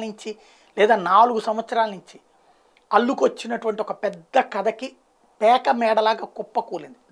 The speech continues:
దాంతో కవర్ చేయడానికి రివర్స్ ఎత్తుగడతో ఇంకొకటి ఏదో జరిగిపోతుంది, నిత్యం ఏదో జరిగిపోతుంది రాష్ట్రంలో, అశాంతి, అభద్రత అంటూ ఒక projection తీసుకురావడానికి ఇవాళ మళ్ళీ ఈనాడు జ్యోతి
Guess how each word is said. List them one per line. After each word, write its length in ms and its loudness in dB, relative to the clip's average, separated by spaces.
దాంతో 380 -6
కవర్ 200 -2
చేయడానికి 440 -6
రివర్స్ 360 6
ఎత్తుగడతో 520 -2
ఇంకొకటి 420 2
ఏదో 120 -2
జరిగిపోతుంది, 720 -6
నిత్యం 380 -10
ఏదో 140 2
జరిగిపోతుంది 680 -6
రాష్ట్రంలో, 460 -8
అశాంతి, 460 0
అభద్రత 420 -6
అంటూ 220 -12
ఒక 120 -10
projection 600 -8
తీసుకురావడానికి 760 -6
ఇవాళ 260 4
మళ్ళీ 260 -4
ఈనాడు 320 -4
జ్యోతి 220 -10